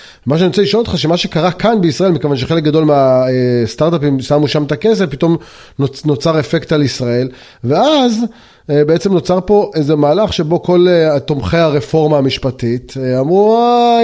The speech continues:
הנה הייטקיסטים שיצאו נגד הרפורמה המשפטית, עכשיו הם באים למדינה שתעזור להם שהחשבונות שלהם הלכו,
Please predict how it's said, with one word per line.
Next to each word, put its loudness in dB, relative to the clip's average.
הנה 2
הייטקיסטים 0
שיצאו 0
נגד 2
הרפורמה 2
המשפטית, 2
עכשיו 0
הם 2
באים 2
למדינה 2
שתעזור 0
להם 4
שהחשבונות 0
שלהם 0
הלכו, 0